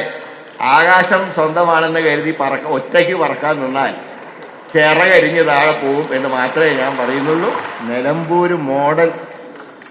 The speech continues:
പ്രവർത്തിച്ചാൽ നല്ല നേരം നോക്കി അവിടെ പ്രവേശിക്കാം. അപ്പൊ അതുകൊണ്ടാണ് ഞാൻ പറഞ്ഞത്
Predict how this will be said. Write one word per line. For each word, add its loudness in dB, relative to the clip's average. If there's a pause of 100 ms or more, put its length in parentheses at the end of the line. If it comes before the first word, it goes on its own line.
(100)
പ്രവർത്തിച്ചാൽ -4 (1120)
നല്ല 0
നേരം -2
നോക്കി -6
അവിടെ -2
പ്രവേശിക്കാം. -10 (160)
അപ്പൊ -8
അതുകൊണ്ടാണ് -4
ഞാൻ -4 (100)
പറഞ്ഞത് -8